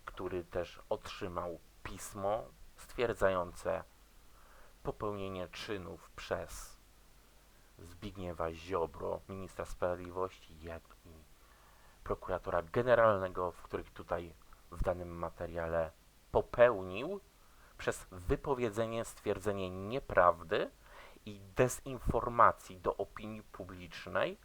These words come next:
jak i innych, gdzie powinien przyszykować się do wypowiadanego materiału.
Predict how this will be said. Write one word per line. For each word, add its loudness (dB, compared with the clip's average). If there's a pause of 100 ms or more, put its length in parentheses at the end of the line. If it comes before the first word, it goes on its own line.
(280)
jak 0
i -6 (360)
innych, -2 (160)
gdzie 0 (360)
powinien 2 (580)
przyszykować 2
się -6
do 6
wypowiadanego -2
materiału. -2